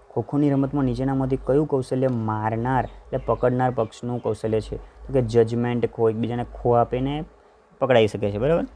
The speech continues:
ખોખોની રમતમાં નીચેનામાંથી કયું કૌશલ્ય રમનાર પક્ષનું છે? તો કે ડાઈવ મારવી, એ પણ રમનાર પક્ષનું કૌશલ્ય છે, બરાબર. એ કૂદીને બીજે જઈ શકે છે.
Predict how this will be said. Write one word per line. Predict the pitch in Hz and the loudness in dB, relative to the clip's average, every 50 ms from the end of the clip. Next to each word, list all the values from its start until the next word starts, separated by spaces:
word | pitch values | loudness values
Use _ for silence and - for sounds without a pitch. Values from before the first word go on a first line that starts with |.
| - - - - - - | -16 -20 -18 -12 -8 -6
ખોખોની | 131 120 - - 156 160 156 | -6 -4 -4 -4 -2 -2 0
રમતમાં | 147 139 135 139 135 135 139 135 | 0 0 0 -2 -2 -2 -2 -2
નીચેનામાંથી | 120 110 - 131 131 135 135 131 - - 120 123 131 127 131 117 95 - - _ _ | -2 -4 -4 -4 -2 -2 -2 -4 -6 -8 -4 -4 -2 -2 -2 -4 -4 -6 -10 _ _
કયું | - 135 147 151 | -4 -2 -2 0
કૌશલ્ય | 139 - 123 120 - - 135 131 131 123 | 2 2 0 0 0 -2 -2 0 2 2
રમનાર | 117 110 113 110 113 117 117 123 127 135 131 | 2 2 0 0 0 0 0 0 0 0 0
પક્ષનું | 120 117 - - 127 120 110 | -2 -4 -4 -4 -4 -4 -4
છે? | 117 113 | -4 -4
તો | 110 113 | -2 -2
કે | 117 113 | -2 0
ડાઈવ | 113 110 113 113 117 120 117 | 2 4 4 4 4 4 2
મારવી, | 113 113 110 110 107 104 104 101 - - _ _ _ _ _ _ - - - - - - | 0 0 -2 0 0 -2 -2 -4 -6 -12 _ _ _ _ _ _ -20 -20 -18 -18 -12 -8
એ | 117 117 | -6 -6
પણ | 113 120 123 113 | -4 -2 -2 0
રમનાર | 110 110 110 110 113 113 110 | 0 0 0 0 0 -2 -2
પક્ષનું | 104 107 101 - - 110 | -2 -2 -4 -6 -6 -6
કૌશલ્ય | 107 107 104 101 - 107 107 104 | -4 -2 -2 -2 -2 -4 -4 -4
છે, | 104 - 107 113 - - - - - - - - - - - - - - - - - - - - - _ _ _ _ _ _ - | -4 -6 -10 -14 -14 -16 -18 -16 -16 -16 -16 -16 -18 -20 -20 -20 -20 -18 -16 -16 -16 -18 -20 -20 -20 _ _ _ _ _ _ -8
બરાબર. | - 147 160 156 151 - - _ _ - | -6 -4 -2 -4 -4 -6 -10 _ _ -16
એ | 117 - | -14 -6
કૂદીને | - 131 131 135 131 135 135 135 | -2 0 2 2 4 2 2 2
બીજે | 131 123 120 120 127 123 | 0 0 -2 -2 -2 0
જઈ | 117 110 107 | -2 -2 -2
શકે | - 107 98 104 104 | -4 -4 -4 -4 -4
છે. | 101 95 | -6 -8